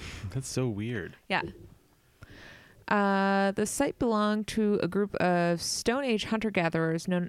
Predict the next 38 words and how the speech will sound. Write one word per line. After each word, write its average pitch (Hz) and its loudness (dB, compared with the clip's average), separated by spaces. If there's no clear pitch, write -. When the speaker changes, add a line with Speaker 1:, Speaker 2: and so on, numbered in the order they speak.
Speaker 2:
as 170 0
the 165 2
Natufians. 165 -4
Speaker 1:
Hmm. 135 -4
Speaker 2:
Uh, 175 4
they 185 4
cooked - -2
their 285 4
food, 208 2
including 202 0
flatbread, 175 2
in 185 0
large 180 2
round 175 2
fireplaces 190 0
built 165 0
on 185 0
the 185 0
floor 170 2
of 160 -4
their 170 0
huts - -4
with 196 0
flat 175 0
basalt 175 0
stones. - -6
Basalt. 170 2
Speaker 1:
Bath - -6
salts? 127 -2
Speaker 2:
No. 165 0
Speaker 1:
They 107 4
were 107 4
doing 104 2
bath 87 0
salts. 82 -4
I 104 0
knew 135 4
it. 123 2